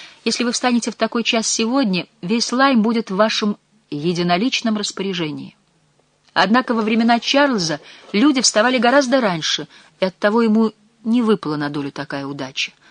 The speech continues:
Но люди, которые попадались навстречу, отличались приятным отсутствием светских претензий и первобытной бесклассовостью простых смертных, которые встают на заре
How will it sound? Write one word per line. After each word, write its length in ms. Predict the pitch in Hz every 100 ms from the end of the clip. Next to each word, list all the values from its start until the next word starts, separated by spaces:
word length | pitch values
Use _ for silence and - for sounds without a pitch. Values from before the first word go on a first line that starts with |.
| _ _
Но 160 | 165 170
люди, 320 | 240 202 156
которые 360 | 147 156 151
попадались 560 | 147 147 147 147 143 -
навстречу, 640 | 139 - 180 220 220 - - - - -
отличались 540 | 180 233 254 269 254
приятным 460 | - 233 269 262 240
отсутствием 680 | 226 - - 294 - - 240
светских 540 | 220 214 247 - 233 -
претензий 600 | 220 - 185 160 147 160
и 80 | 180
первобытной 720 | 196 196 208 269 - 247 233 - _
бесклассовостью 1200 | 170 214 - - 226 277 311 - 165 151 - 156
простых 400 | - 208 - 262
смертных, 560 | - 208 170 - 151 - - - -
которые 280 | 175 190 196
встают 440 | - 214 202 185
на 100 | 196
заре 320 | 220 233 302